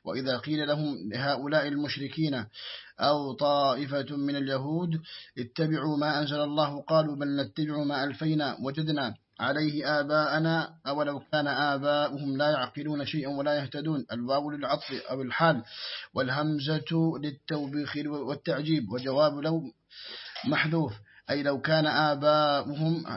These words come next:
جهلاء لاتبعوهم. ومثل الذين كفروا فيما، فيما هم فيه من الجهل والضلال، كمثل الذي ينعق بما لا يسمع إلا دعاء ونداء، أي كمثل الدواب السارحة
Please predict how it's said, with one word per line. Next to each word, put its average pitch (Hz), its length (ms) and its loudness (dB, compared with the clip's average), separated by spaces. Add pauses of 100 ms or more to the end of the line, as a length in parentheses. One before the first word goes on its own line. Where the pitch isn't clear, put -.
(140)
جهلاء 147 800 2
لاتبعوهم. 147 880 0 (320)
ومثل 151 360 0
الذين 147 460 0
كفروا 160 480 0
فيما، 151 460 0 (500)
فيما 156 680 4
هم 143 420 0
فيه 156 440 0
من 147 120 0
الجهل 151 440 0
والضلال، 160 460 2 (340)
كمثل 151 420 0
الذي 151 400 -2
ينعق 151 360 -2
بما 151 280 2
لا 151 180 4
يسمع 147 320 0
إلا 151 380 0
دعاء 143 580 2
ونداء، 147 800 2 (360)
أي 139 120 0
كمثل 160 360 2
الدواب 151 580 0
السارحة 160 540 0